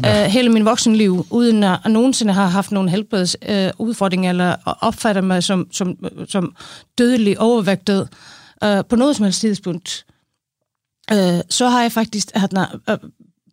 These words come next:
Speaker 2: prøvet, øh, alle kurer, som, som findes derude, øh, altså, i, i hele verden.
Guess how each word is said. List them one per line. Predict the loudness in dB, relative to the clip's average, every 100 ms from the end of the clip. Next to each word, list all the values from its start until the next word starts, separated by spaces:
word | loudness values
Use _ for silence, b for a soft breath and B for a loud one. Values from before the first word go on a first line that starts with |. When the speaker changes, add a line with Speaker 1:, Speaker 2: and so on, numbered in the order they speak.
| -2
Speaker 2:
prøvet, | 2 2 0 0
øh, | -4 -6 -4
alle | 0 0 -2 -6
kurer, | -4 -2 0
som, | -2 -4 -6
som | -6 -6 -4
findes | -2 -4 -4
derude, | -4 -4 -6 -6
øh, | -8 -8
altså, | -10 -6
i, | -6
i | -4 -4 -2
hele | 0 0
verden. | 0 0 -2